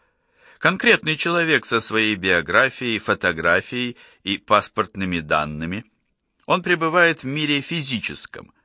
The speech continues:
а рассказчик — метафизическое явление и существует только в реальности данного произведения и нигде больше. Однако в силу творческих способностей автора,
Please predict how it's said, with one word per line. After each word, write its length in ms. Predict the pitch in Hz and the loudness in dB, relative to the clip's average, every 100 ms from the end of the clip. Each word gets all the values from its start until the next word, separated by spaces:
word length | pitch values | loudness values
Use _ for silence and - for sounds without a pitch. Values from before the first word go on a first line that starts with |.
| _ _ _ _ _ _ _ | _ _ _ _ _ _ _
а 120 | 80 | 0
рассказчик — 680 | 85 80 - 85 85 113 - | 0 0 0 0 2 -2 -4
метафизическое 1040 | 101 107 139 190 202 180 135 98 - 98 | 2 2 2 -4 -4 -6 -4 -4 -4 -2
явление 640 | 87 85 82 85 80 82 82 _ _ _ _ - | -2 -2 -2 -2 -2 -4 -6 _ _ _ _ -6
и 80 | |
существует 840 | 95 113 - 107 - 170 165 147 - | -4 -4 -2 -4 -2 -2 -2 -2 -2
только 360 | 135 147 - | -2 0 -2
в 60 | 131 | 0
реальности 680 | 123 131 135 131 - - 113 | 4 4 4 -2 -2 -2 -4
данного 640 | 87 117 110 107 107 101 | 2 2 4 0 2 0
произведения 880 | - 92 87 82 85 92 156 156 127 | 0 -4 -4 -4 -6 -4 -4 -2 -2
и 40 | 113 | -2
нигде 380 | 107 95 117 | -2 -4 -4
больше. 480 | 123 85 53 - - - _ _ _ _ _ - | -6 -6 -10 -10 -12 -14 _ _ _ _ _ -6
Однако 500 | - 85 95 90 95 | 0 2 4 2 2
в 60 | 87 | 0
силу 340 | - 92 92 87 | -2 -2 0 -2
творческих 600 | 92 87 82 95 - 107 | 0 -2 0 -6 -4 -4
способностей 760 | - 101 107 101 104 - 87 | -4 -2 -2 -2 -6 -4 2
автора, 520 | 82 80 - 92 120 | 2 2 0 -2 -2